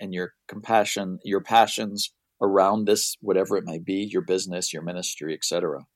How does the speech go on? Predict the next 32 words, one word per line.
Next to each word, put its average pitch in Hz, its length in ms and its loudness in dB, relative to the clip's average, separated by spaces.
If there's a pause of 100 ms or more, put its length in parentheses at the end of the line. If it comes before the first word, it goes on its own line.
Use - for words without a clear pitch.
(400)
And 123 120 0
don't 170 200 8
be 160 100 8
afraid 131 600 4
to 101 80 -4
share 107 300 4
those. - 460 -4 (500)
U-, 113 180 0
ultimately, 117 640 0
your 87 160 0
s-, - 220 -4
your 92 180 -4
spouse 104 520 2
or 92 80 -2
your 85 120 -2
partner 101 440 -2
should 101 320 -2
be 92 380 -4 (480)
your 95 100 -4
number 104 240 4
one, 101 400 0
but 95 220 0 (600)
don't, 123 300 0 (680)
I 123 160 6
have 123 200 6
a 110 40 2
tendency 101 720 -4 (580)
to 101 200 2
isolate. 117 680 2 (800)
Uh, 104 260 -4
I 107 80 -4
think 113 240 -4